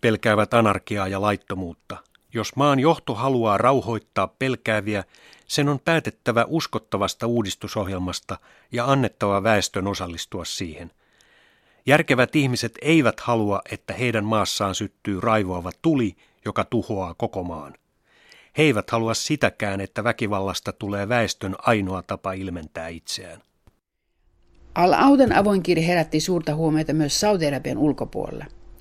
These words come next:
Speaker 2: Se on yhteiskunnassa olevien uhkien analyysi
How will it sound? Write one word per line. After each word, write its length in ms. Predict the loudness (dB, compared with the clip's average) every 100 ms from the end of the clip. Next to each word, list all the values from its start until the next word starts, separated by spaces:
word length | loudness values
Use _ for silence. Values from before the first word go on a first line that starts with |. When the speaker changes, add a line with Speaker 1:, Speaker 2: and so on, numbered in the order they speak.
| -16
Speaker 2:
Se 180 | -4 2
on 120 | 4
yhteiskunnassa 760 | 4 4 4 2 2 2 2 0
olevien 360 | 0 0 0 0
uhkien 500 | 0 -2 -4 -4 0
analyysi 600 | 2 2 2 2 -2